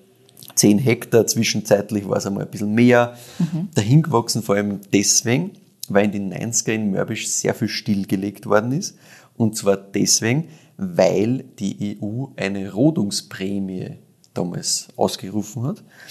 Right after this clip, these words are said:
Speaker 1: Und das war eigentlich so geplant, dass quasi in der E U ganzheitlich hat's eine Überproduktion von Wein gegeben zu der Zeit. Und die Idee war halt, ja passt, Spanien, Italien, wo es wirklich viel gegeben hat, Rodungsprämie, das heißt, wenn du rodest, kriegst du halt eine Prämie für deine Weingärten und fertig. Das heißt, viele haben das halt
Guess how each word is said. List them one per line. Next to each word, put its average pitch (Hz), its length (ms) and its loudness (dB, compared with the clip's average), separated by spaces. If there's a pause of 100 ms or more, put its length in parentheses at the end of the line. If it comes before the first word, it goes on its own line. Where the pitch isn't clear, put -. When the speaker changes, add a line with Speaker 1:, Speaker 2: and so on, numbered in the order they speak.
(260)
Speaker 1:
Und 104 240 2
das 98 160 0
war 98 100 2
eigentlich 120 360 -2
so 110 300 -2
geplant, 120 640 -4
dass 110 180 -8
quasi 98 300 -4
in 95 120 -10
der 92 160 -10
E 95 80 -6
U 127 320 0 (480)
ganzheitlich 131 800 -2 (380)
hat's 110 160 2
eine - 80 0
Überproduktion 107 640 0
von 98 120 -6
Wein 101 180 0
gegeben - 320 -10
zu - 160 -10
der - 140 -10
Zeit. - 240 -6 (420)
Und 101 260 0 (220)
die 101 80 6
Idee 107 260 2
war 127 140 4
halt, 135 120 -4
ja 101 80 -2
passt, - 340 -2
Spanien, 104 400 0
Italien, 104 520 -2
wo 104 60 -8
es - 120 -8
wirklich 101 260 -8
viel 156 180 4
gegeben 113 300 0
hat, 123 180 0 (460)
Rodungsprämie, 117 680 4
das 104 140 -4
heißt, - 260 2
wenn 110 220 2
du 107 100 4
rodest, 120 480 2
kriegst 107 260 -6
du - 40 -10
halt - 100 -6
eine - 80 -8
Prämie 120 360 6
für 110 140 -4
deine 101 260 0
Weingärten 98 500 -8
und - 100 -18
fertig. - 380 -10
Das - 140 -12
heißt, - 200 -6
viele 117 280 4
haben 104 160 -2
das - 160 -10
halt - 180 -10